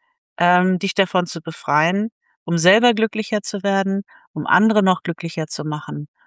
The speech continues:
um wieder glücklicher zu werden und eine perfekte Welt auf diesem Weg zu erschaffen.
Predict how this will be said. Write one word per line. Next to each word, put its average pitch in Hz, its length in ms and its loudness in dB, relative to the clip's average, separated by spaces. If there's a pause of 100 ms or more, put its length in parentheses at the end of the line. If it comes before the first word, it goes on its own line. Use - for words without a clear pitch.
(120)
um 151 120 -2
wieder 214 260 6
glücklicher 165 460 -4
zu - 200 -10
werden 143 280 -4
und 156 180 -6
eine 180 320 0 (320)
perfekte 196 560 0
Welt 180 320 4 (240)
auf 147 240 0
diesem 277 400 4
Weg 254 240 2
zu - 140 -6
erschaffen. - 380 -6